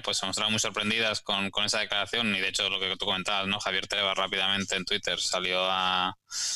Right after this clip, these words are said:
a comentar y a un poco desacreditar lo que había dicho Bartomeu. Eh, sorprende porque la fifa se había desmarcado días atrás de, de los rumores que habían salido en la prensa inglesa de, del tema de Liverpool, United, que estaban promoviendo todo esto.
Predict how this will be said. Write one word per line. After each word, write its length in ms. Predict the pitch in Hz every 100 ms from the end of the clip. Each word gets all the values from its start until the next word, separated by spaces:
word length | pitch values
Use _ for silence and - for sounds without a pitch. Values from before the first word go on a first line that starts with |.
| - -
a 140 | 104
comentar 560 | 107 98 95 107 117 110
y 80 |
a 300 | 101 98 95
un 80 | 95
poco 160 | 101 101
desacreditar 640 | 101 98 101 95 - 107
lo 80 | 101
que 120 | 98
había 180 | 95 95
dicho 340 | 95 92 - 98 98 95 - - - - _
Bartomeu. 640 | 104 107 110 120 147 180 - -
Eh, 140 | 120 - _ 123
sorprende 420 | - 113 131 151
porque 180 | 143 113
la 120 | 107
fifa 280 | 143 135 120
se 100 | 107
había 180 | 110 127
desmarcado 580 | 123 113 107 120 107
días 200 | 104 110
atrás 420 | 110 - 120 110 104
de, 880 | 101 101 101 98 98 95 95 95 95
de 180 | 101
los 140 | 101 98
rumores 520 | 101 107 120 117 113
que 80 | 113
habían 160 | 110
salido 220 | 110 110 107
en 60 |
la 80 | 107
prensa 300 | 110 104 107
inglesa 560 | 104 110 127 - 110 101
de, 640 | 101 101 98 98 98 95
del 160 | 95 95
tema 260 | 101 104
de 200 | 104 101
Liverpool, 680 | 104 123 120 117 - 113 113
United, 600 | 104 110 123 117 120 117
que 60 | 110
estaban 320 | - 107 104
promoviendo 440 | 107 107 104 104
todo 240 | 104 101 113
esto. 420 | 127 - 139